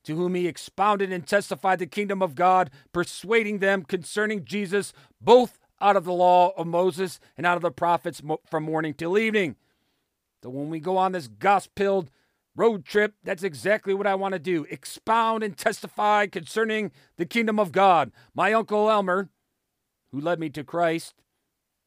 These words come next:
who lives in the Cleveland area, he's already got it on his plans that we're going to do some street preaching. <laughs> Praise the Lord. Notice I said street preaching and not street panhandling. We know that charlatans grift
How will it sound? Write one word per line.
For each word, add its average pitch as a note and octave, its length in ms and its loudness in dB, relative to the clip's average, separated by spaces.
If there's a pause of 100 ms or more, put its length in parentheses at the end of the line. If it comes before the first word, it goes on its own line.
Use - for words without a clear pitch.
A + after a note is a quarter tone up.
(140)
who A2+ 60 -18
lives C3+ 200 -8
in C#3 60 -8
the C3+ 60 -8
Cleveland D3 400 -6
area, C#3+ 440 -2 (260)
he's A2+ 180 -14
already D#3 400 -4 (300)
got D3+ 180 -2
it D#3 80 -4
on D#3 140 -4
his D#3 120 -10
plans D3 440 -6
that B2 160 -12
we're C3 100 -8
going C3+ 260 -6
to C3+ 60 -10
do B2 220 -8
some C3+ 160 -10
street D3+ 400 -12
preaching. A#2+ 440 -8 (120)
<laughs> - 120 -20
Praise G#3+ 400 2
the G3+ 100 -4
Lord. G3 500 2 (800)
Notice F3 340 -4
I F3 120 0
said F3 360 -4 (240)
street - 500 -8
preaching D#3+ 520 -2 (520)
and D3+ 140 -8
not F#3 240 -2
street - 720 -6 (160)
panhandling. F#3 880 -2 (1040)
We A3 160 -4
know G#3+ 240 2
that F#3 220 0
charlatans F3 680 -2
grift D3+ 500 -2